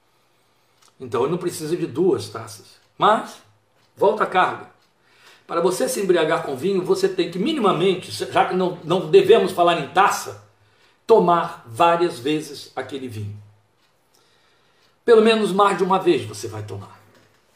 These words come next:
para chegar ao estado de embriaguez. Paulo então faz um contraponto, ele diz: em lugar de se embriagar com vinho, embriague-se do Espírito. Porque a linguagem,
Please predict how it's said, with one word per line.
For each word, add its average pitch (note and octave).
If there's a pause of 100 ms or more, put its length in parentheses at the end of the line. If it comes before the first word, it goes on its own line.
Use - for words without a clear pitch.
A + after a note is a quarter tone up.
(760)
para A2+
chegar A#2+
ao A2+
estado A#2
de C#3
embriaguez. C3+ (1400)
Paulo E3+
então E3+
faz E3+
um D#3
contraponto, D#3
ele A#2+
diz: A2
em G3+
lugar F#3+
de F3+
se -
embriagar C3
com A#2
vinho, B2
embriague-se E3+
do B2
Espírito. G#2+ (560)
Porque A3
a G3
linguagem, F3+